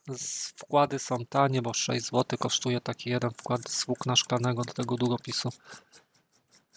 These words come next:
Także jak coś trzeba będzie, to podjedzie się do Goutronika i kupi.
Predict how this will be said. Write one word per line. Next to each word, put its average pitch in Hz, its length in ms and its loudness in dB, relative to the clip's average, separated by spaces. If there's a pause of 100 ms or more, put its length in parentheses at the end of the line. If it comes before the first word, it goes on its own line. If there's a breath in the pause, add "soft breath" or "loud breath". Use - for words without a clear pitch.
(1040)
Także 151 300 8
jak 143 140 6
coś 156 200 6 (380)
trzeba 147 320 12
będzie, 151 320 8
to 143 180 0
podjedzie 143 440 4
się - 180 6
do 135 140 8
Goutronika 135 640 4
i 127 100 4
kupi. 175 480 4